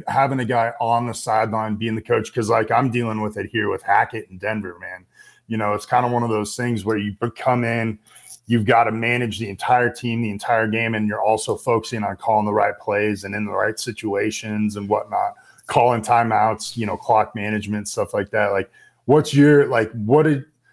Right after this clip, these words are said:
do you think in, in the, in the modern day N F L world, you need a head coach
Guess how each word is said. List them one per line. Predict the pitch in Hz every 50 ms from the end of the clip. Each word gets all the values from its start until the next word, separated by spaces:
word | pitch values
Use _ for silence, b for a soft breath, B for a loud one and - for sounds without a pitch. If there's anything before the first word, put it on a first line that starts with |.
| _ _
do | - 131
you | 160 180 160
think | 180 196 196 190 185 185
in, | 147 135 123 123 120
in | 135 135 127 123
the, | 117 113 113 107 104 107 -
in | 123 117
the | 113 107
modern | 104 110 117 120 123 131 127
day | 117 123 120 120
N | 120
F | 110 110 -
L | 117 110 104
world, | 107 107 104 104 101 98
you | 110 117
need | 120 120 120 120
a | 104 101
head | - - 127 135 123 101
coach | - - 120 117 117 113 110 - - - -